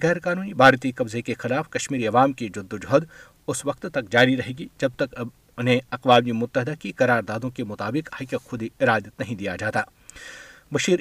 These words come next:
عرفانی نے اقوام متحدہ اور انسانی حقوق کی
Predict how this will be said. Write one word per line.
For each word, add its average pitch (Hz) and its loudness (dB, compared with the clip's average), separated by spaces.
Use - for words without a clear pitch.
عرفانی 156 8
نے 202 -2
اقوام 156 4
متحدہ 165 0
اور 143 0
انسانی 143 0
حقوق 165 -6
کی 135 -4